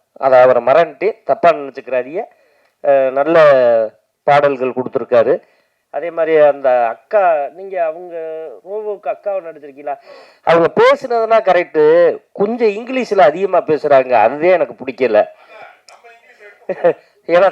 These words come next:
தமிழ்ல பேசியிருக்கலாம், கொஞ்சம் அதை ட்ரை பண்ணுங்கக்கா அடுத்த படத்துல. ஏ-, ஏன்னா, அஹ், பேசினியே, கொஞ்சம் இடையில இடையில இங்கிலீஷ் வந்துச்சு. ஏன்னா இந்த இங்கிலீஷ் வார்த்தை எனக்கு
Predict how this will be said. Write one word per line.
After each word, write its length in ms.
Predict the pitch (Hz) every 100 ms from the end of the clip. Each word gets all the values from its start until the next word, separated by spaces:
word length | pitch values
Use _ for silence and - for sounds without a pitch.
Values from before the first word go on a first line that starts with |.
| -
தமிழ்ல 320 | 175 247 233 196
பேசியிருக்கலாம், 720 | 180 185 190 147 151 139 156 - _ _
கொஞ்சம் 320 | 196 202 185
அதை 120 | 160
ட்ரை 260 | - 160 175
பண்ணுங்கக்கா 580 | 175 151 143 160 220 -
அடுத்த 260 | 113 131 135
படத்துல. 400 | 131 135 156 226 _ _ _ _ _ _ _ -
ஏ-, 380 | 170 170 175 190
ஏன்னா, 380 | 196 180 156 - _ _ _ _ _ _ _ -
அஹ், 180 | 160 165 _ _ _ _ _ _ _ _ _ _ _ _ -
பேசினியே, 680 | 190 262 - 240 233 294 -
கொஞ்சம் 500 | 269 294 294 254 220
இடையில 340 | 220 240 226 226
இடையில 200 | 254 247
இங்கிலீஷ் 420 | 220 226 233 208
வந்துச்சு. 340 | 202 202 214 233
ஏன்னா 240 | 190 226
இந்த 440 | 208 196 196 196 180
இங்கிலீஷ் 380 | 196 269 294 226
வார்த்தை 400 | 220 208 220 226
எனக்கு 680 | 190 165 165 156 147 131